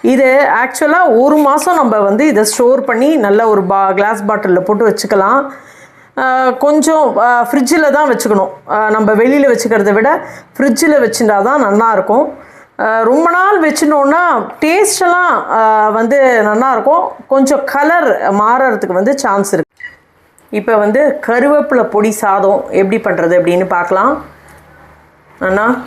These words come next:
ஒரு ஸ்பூன் நல்லெண்ணெய் விட்டுருக்கேன். நல்லெண்ணெய் வந்து வயித்துக்கு நல்லது,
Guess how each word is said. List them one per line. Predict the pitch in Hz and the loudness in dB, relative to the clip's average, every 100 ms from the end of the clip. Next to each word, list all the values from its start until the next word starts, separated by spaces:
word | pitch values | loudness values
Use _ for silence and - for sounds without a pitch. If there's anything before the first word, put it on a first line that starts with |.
| - | -4
ஒரு | 196 196 | 0 0
ஸ்பூன் | 190 - 254 302 359 - - | -2 -4 0 2 0 -4 -4
நல்லெண்ணெய் | 202 214 247 226 | 0 0 2 0
விட்டுருக்கேன். | 180 160 180 165 - 175 233 - - - _ _ _ - - - _ | 0 -2 -2 -2 -2 0 -2 -2 -10 -20 _ _ _ -20 -20 -20 _
நல்லெண்ணெய் | 202 214 247 233 190 | -2 0 2 0 0
வந்து | 190 247 302 | 0 0 0
வயித்துக்கு | 196 226 240 208 | 0 0 -2 -2
நல்லது, | 185 190 220 190 - | 0 2 2 0 -2